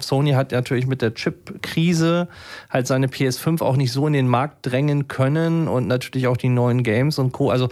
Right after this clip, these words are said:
da, da ist einfach so eine Warte, ein Stau einfach ein Stück weit entstanden. Und die Leute, ähm, gieren natürlich immer danach, die neuesten Games und Ähnliches zu haben. Ähm,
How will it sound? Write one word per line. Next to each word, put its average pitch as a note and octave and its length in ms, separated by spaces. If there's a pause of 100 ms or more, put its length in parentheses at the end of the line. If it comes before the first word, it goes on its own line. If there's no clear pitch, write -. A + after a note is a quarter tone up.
(220)
da, B2+ 180
da C#3 140
ist D3 160
einfach C#3+ 240
so C3+ 80
eine C3+ 120
Warte, B2+ 300 (240)
ein C3 100
Stau A#2+ 420
einfach G#2 260
ein F#2 120
Stück - 200
weit E2+ 160
entstanden. F2 480
Und G#2+ 120
die A#2 80
Leute, C3 480 (920)
ähm, B2 300 (100)
gieren D#3+ 420
natürlich D3 460
immer D3 180
danach, C3 320
die C3 140
neuesten B2+ 400
Games A#2 280
und A2+ 80
Ähnliches G#2 300
zu - 120
haben. G2 360
Ähm, G#2+ 380